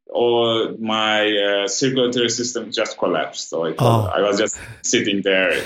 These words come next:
Speaker 1: and for, for three hours, I think I couldn't walk and had nausea. But yeah,
Speaker 2: So your body
Speaker 1: like,
Speaker 2: just,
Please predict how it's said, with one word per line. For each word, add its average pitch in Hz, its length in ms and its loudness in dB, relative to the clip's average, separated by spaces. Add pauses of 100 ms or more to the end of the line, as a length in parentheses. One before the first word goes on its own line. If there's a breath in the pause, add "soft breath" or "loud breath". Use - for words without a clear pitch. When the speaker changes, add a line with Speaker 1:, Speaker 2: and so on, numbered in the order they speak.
(120)
Speaker 1:
and 98 600 0
for, 104 180 -2
for 110 220 0
three 131 240 2
hours, 139 480 0
I 135 140 0
think 131 200 -2
I 110 180 -2
couldn't 117 460 -4
walk 120 320 2
and 110 220 -4
had 110 260 -6
nausea. 131 720 -2 (420)
But 107 480 0 (140)
yeah, 107 160 4
Speaker 2:
So 151 80 8
your 147 200 4
body 165 220 6
Speaker 1:
like, 160 80 0
Speaker 2:
just, 160 300 0